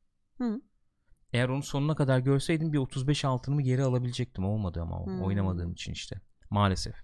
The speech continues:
Speaker 2: Ama oynayasım var. Şu Witcher'ı bitirip arada bir Red Dead Online girsek fena mı olurdu ya?
Speaker 1: Bence güzel olurdu. Red Dead Online çok kral oyun. Çok, ben çok sevdim. Ee, bu sezon hadisesi artık her yere işlemiş durumda. Gardenscape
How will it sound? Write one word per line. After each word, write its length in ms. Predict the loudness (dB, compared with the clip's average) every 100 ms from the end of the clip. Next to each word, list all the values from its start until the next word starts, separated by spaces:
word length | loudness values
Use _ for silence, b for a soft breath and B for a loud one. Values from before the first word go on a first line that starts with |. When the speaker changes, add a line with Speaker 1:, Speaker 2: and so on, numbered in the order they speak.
| b b b
Speaker 2:
Ama 140 | 6
oynayasım 440 | 6 8 6 4 4
var. 100 | 2
Şu 160 | 2
Witcher'ı 260 | 2 2 2
bitirip 260 | -2 -2 0
arada 220 | 2 2
bir 80 | 2
Red 180 | 2
Dead 140 | 0 0
Online 340 | 0 2 2
girsek 300 | 0 -2 -4
fena 300 | -4 -2 0
mı 100 | 0
olurdu 320 | 0 -2 -2
ya? 140 | -2 0
Speaker 1:
Bence 140 | -2
güzel 240 | -4 -4 -4
olurdu. 280 | -4 -6 -2
Red 120 | -2
Dead 100 | -2
Online 300 | -4 -2 -2
çok 200 | -4 -4
kral 220 | -6 -6
oyun. 180 | -6 -8
Çok, 180 | -8 -10 -8
ben 420 | -8 -4 0 0
çok 220 | 0 0 2
sevdim. 260 | 2 2 -2 B B B B 2
Ee, 640 | 4 6 4 2 2 -2 -6 -16 -20 -20 -20 -18 -16
bu 480 | -14 -6 2 4 6
sezon 380 | 6 6 6 6
hadisesi 580 | 6 6 4 0 4 6
artık 340 | 6 4 4
her 180 | 4 6
yere 300 | 4 4 2
işlemiş 600 | 0 -6 -2 -2 -2 -2
durumda. 380 | -2 0 0 0 B B B
Gardenscape 800 | 0 6 6 4 2 2 4